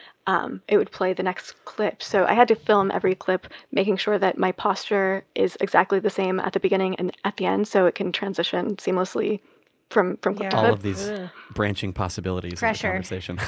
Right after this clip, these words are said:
Speaker 3: <laughs>
Speaker 1: Exactly. And if you said something too sexual too soon, and you hadn't earned enough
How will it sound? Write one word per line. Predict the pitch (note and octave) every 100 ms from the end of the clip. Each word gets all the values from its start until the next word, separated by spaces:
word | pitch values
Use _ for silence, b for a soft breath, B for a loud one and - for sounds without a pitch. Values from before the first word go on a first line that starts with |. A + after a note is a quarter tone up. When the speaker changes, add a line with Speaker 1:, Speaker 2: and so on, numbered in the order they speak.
| -
Speaker 3:
<laughs> | -
Speaker 1:
Exactly. | A#3+ C4 B3 - G#3 F#3 -
And | G#3+ G#3 G3+ F#3+ - _ - _
if | A#3 A3+ -
you | A3 G#3 G3+ F#3+
said | - G#3
something | G3+ G#3 G#3
too | - G3+ G3 F#3 - -
sexual | - E3+ - - G3+ G#3+ G#3+
too | - A#3 G3
soon, | - F#3 F3 A3 C4+ D4 b b b b _ _ _ -
and | G3 F#3+
you |
hadn't | G3+ G#3+ A3+ -
earned | G3 G3
enough | F#3+ F#3+